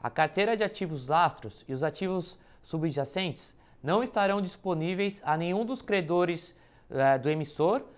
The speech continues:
além dos detentores das ligs, exceto em casos de atos fraudulentos ou ilícitos pelo emissor, na formação da carteira.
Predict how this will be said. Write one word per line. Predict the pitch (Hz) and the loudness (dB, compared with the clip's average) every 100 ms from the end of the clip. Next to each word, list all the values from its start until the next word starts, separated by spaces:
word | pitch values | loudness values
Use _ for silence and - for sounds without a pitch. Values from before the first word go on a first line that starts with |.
| - | -2
além | - 143 185 | 4 4 4
dos | 196 185 | 0 -2
detentores | 185 190 180 - - 175 165 170 | -2 -2 -8 -6 0 0 0 -2
das | 170 | -4
ligs, | 143 135 110 - - _ _ _ - | -4 -6 -8 -16 -20 _ _ _ -8
exceto | 143 - 214 - | -4 4 6 4
em | 247 | -4
casos | - 190 180 160 147 | 2 4 4 0 2
de | 156 | 4
atos | 160 160 - | 4 4 -8
fraudulentos | - 156 151 147 160 202 269 254 - - | 0 0 2 0 0 -2 -10 -14 -10 -2
ou | 156 | 0
ilícitos | 151 147 202 - 143 - | 0 -2 -6 -8 -12 -8
pelo | 202 202 | -4 -2
emissor, | 202 214 - 151 139 - - _ - - | -2 -6 -2 -2 -2 -12 -20 _ -12 -4
na | 135 | -2
formação | 175 165 165 170 | 0 0 0 0
da | 160 | -2
carteira. | 165 160 127 113 | -2 -4 -4 -6